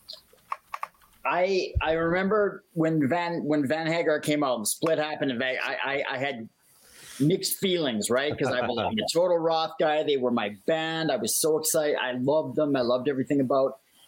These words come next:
Speaker 1: Van Halen with Roth. And then they came out with Sammy. And even at the age of, what was I, fifteen, sixteen, even at that age, I remember,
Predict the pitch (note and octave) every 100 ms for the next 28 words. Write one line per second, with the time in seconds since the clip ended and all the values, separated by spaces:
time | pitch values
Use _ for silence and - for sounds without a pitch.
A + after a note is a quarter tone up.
0 | - D3+ D3 D3+ D3 C#3 C#3+ C#3 C3+ C#3
1 | B2 C3 C#3 C#3 C3 B2+ D3+ C#3 C3 A2+
2 | - - F#3 F#3+ G3+ F#3+ - _ _ -
3 | D#3 G#3 B3 G3+ G3+ G3 E3 D3 C#3 C3
4 | G#2 F2 - C#3 - C3+ A#2+ - - -
5 | C#3+ D#3 E3+ F#3 D3 D#3+ C#3 A#2+ G2 -
6 | - _ _ G#2 A2+ B2 A#2+ A#2+ G#2+